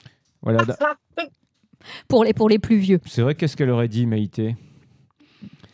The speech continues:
Speaker 1: Alors, New York Times, euh, donc, euh, je pense qu'il y a un journaliste, mais je sais pas, il était désœuvré complet. On lui a dit : « Non, toi, t'y comprends rien aux enjeux, euh, stratégiques, euh, tu vas aller faire autre chose. »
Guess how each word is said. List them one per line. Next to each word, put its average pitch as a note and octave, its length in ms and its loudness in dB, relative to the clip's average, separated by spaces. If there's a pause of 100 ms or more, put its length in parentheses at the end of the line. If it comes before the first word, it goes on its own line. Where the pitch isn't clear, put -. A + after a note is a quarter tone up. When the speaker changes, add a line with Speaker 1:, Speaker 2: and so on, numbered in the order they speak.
(200)
Speaker 1:
Alors, F#3 300 6
New A3 140 4
York A3+ 300 4
Times, G3 220 4 (120)
euh, E3+ 340 4
donc, D#3+ 240 2
euh, D#3+ 240 4
je B2+ 80 -2
pense F#3 220 0
qu'il E3+ 100 0
y D#3 40 4
a D3+ 40 4
un D3 40 4
journaliste, D#3+ 560 2
mais C#3 180 -2 (800)
je - 100 -18
sais - 160 -4
pas, B2+ 160 0
il B2 120 0
était A#2+ 240 -2
désœuvré D3 680 2
complet. C#3 460 0
On D3 80 0
lui A#2+ 80 2
a A#2 60 2
dit : « A#2+ 120 2
Non, B2+ 140 2
toi, B2+ 160 0
t'y B2+ 120 -16
comprends B2 400 -2
rien B2+ 220 0
aux B2 160 0
enjeux, A#2 240 0
euh, G#2+ 540 0
stratégiques, A#2+ 680 -4
euh, G#2 160 -2
tu A2 140 -12
vas A2 60 -4
aller A2 120 -4
faire G#2 200 -6
autre G#2 140 -6
chose. » D#3+ 280 -2